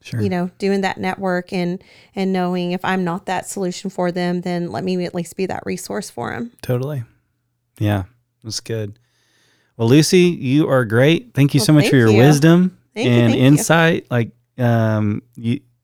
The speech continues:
Speaker 1: um, I can tell that you have a real gift here.
Speaker 2: Oh, well,
Speaker 1: And
Speaker 2: thank
Speaker 1: it's
Speaker 2: you.
Speaker 1: pretty, pretty, pretty key.
Speaker 2: Well, and, you know, I'll, I'll say that, um, I absolutely love my job. It's, it's,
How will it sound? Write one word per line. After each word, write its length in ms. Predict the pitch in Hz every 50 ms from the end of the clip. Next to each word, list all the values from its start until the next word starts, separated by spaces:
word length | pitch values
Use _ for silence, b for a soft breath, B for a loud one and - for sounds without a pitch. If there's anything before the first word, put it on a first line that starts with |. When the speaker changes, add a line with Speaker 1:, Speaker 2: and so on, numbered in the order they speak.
| _ -
Speaker 1:
um, 440 | 117 113 107 110 110 107 - - _ -
I 80 | 123
can 180 | 117 - 120 107
tell 360 | - - 131 127 123 127 120
that 180 | 113 110 110 113
you 140 | 120 117 123
have 80 | 107
a 60 | 101 101
real 180 | 104 110 104
gift 560 | 104 92 98 101 104 101 98 - - _ - _ _ _ _ _ _ _ _ _ _ _ _ _
here. 420 | _ 113 104 98 98 104 101 - _ _ _ _ _ _ _ -
Speaker 2:
Oh, 120 | 220 214
well, 100 | 202 196 196
Speaker 1:
And 60 | 202 196
Speaker 2:
thank 200 | - - 240 208
Speaker 1:
it's 100 | 240 202
Speaker 2:
you. 200 | 185 175 180 208 - _ _ _ _ _ _ -
Speaker 1:
pretty, 280 | - 135 117 104 98
pretty, 440 | - _ - 131 113 107 101 101 - - 143 -
pretty 160 | - 120 110
key. 380 | - - - 101 92 98 98 98 _ _ _ _ _ _ _ _
Speaker 2:
Well, 200 | 240 262 254 247
and, 280 | - 240 226 214 - -
you 120 | - 240 240
know, 100 | 226 214
I'll, 220 | 202 202 208 - -
I'll 140 | - 233 247
say 300 | 254 - 254 220 214 214
that, 220 | 196 196 190 190 -
um, 440 | 202 202 202 196 190 180 175 170 190 _ _ _ _ _ _ _ _ _ _ _ _ _ _ _ _ _ _ _ _ _ -
I 40 | 226
absolutely 360 | 226 220 - - 226 208 208
love 180 | 202 202 196 196
my 100 | 196 196
job. 320 | 185 202 196 202 214 233 _ _ _ _
It's, 320 | 208 202 190 196 - - -
it's, 440 | 202 196 196 - - - - -